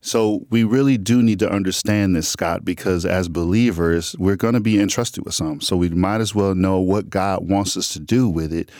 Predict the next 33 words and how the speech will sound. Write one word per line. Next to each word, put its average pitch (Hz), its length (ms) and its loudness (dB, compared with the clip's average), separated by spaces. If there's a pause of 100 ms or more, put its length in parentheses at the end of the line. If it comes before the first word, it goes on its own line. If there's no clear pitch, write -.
(280)
because 92 340 0
if 85 100 -4
we 95 80 4
don't 92 400 2
know 110 240 2
that 82 360 0 (100)
as 87 200 0
believers, 87 680 0
we 90 240 -2
could 92 600 2
run 104 180 0
into 98 240 0
a 92 40 2
whole 127 140 0
lot 135 180 0
of - 60 -4
problems, 87 640 -2 (400)
and 95 220 0
we're 98 80 4
not 104 200 0
gonna 95 140 0
be 98 140 4
able 95 100 2
to 87 80 -2
be 92 140 2
the 82 100 0
blessing 85 380 -2
that 76 100 -2
God 76 240 -6
wants 80 160 -10
us - 140 -10
to - 80 -14
be. - 200 -14